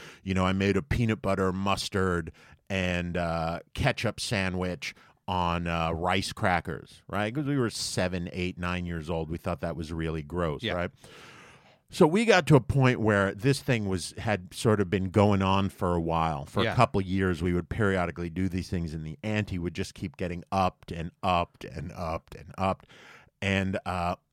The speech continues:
Speaker 1: <clears throat> we were in one of someone's house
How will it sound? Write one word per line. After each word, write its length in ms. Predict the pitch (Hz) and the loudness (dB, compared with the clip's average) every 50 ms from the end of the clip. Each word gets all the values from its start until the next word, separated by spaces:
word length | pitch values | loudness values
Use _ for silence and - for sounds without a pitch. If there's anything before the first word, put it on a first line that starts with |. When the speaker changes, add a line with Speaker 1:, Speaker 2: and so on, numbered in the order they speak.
| _ _ - | _ _ -4
Speaker 1:
<clears throat> 800 | 139 139 120 101 90 - _ - - _ _ _ _ _ _ - | -2 -2 -4 -8 -12 -18 _ -20 -20 _ _ _ _ _ _ 0
we 180 | 95 120 131 | 4 6 6
were 320 | 139 135 123 120 110 101 - _ - | 6 6 6 2 0 -2 -6 _ -4
in 420 | 143 156 165 170 170 170 151 135 - _ _ _ - | -2 0 0 0 0 0 -2 -2 -4 _ _ _ -10
one 340 | 98 101 131 160 180 190 175 | -4 -2 0 2 2 2 0
of 100 | 147 - | -2 -2
someone's 400 | - - 202 202 156 123 107 - | 0 0 2 4 4 2 2 0
house 320 | 85 82 78 78 - - | -2 -2 -2 -4 -6 -10